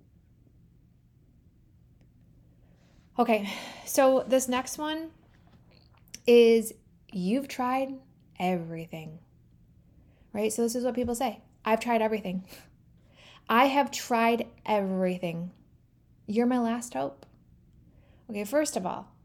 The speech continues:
please do not put pressure on your practitioners like that. Because when you do that, you are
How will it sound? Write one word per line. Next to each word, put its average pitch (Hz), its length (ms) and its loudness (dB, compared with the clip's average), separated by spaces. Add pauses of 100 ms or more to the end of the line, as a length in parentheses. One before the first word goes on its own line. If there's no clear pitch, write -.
(800)
please 330 260 0
do 247 140 -2
not 220 380 -4
put 226 280 -6
pressure 208 480 -8
on 190 200 -4
your 190 100 -6
practitioners - 760 -14
like - 200 -12
that. - 220 -14 (1900)
Because 226 300 0
when 247 240 0
you 311 180 -6
do 277 300 -4
that, 202 380 -2 (220)
you 240 420 -2 (100)
are 214 300 -4